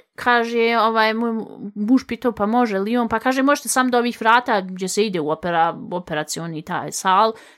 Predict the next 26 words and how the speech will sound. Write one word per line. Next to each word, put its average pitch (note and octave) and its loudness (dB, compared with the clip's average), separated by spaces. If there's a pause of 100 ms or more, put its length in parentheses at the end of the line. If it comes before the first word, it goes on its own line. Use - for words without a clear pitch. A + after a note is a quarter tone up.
dalje G#3+ 2
ne F#3 -2
možete.” F#3+ -2 (1700)
Ja G#3 2
ovako G3+ 2 (260)
legla, G#3+ 0 (540)
pokrila G3 0
se F#3+ -4
ko G#3 2
u G#3 4
onoj G3 2
jednoj G3+ 2
epizodi F#3+ 0
od D#3+ -2
SpongeBoba, F#3+ -4
gdje F3 -8
Tadeus F#3+ -4
nije F#3 -6
mogu F3 -8
spavat D#3 -4
pa E3 -16
se - -10
ovako D3 -10
pokrio. - -12 (520)
Legla G#3+ 0
ovako G#3+ 0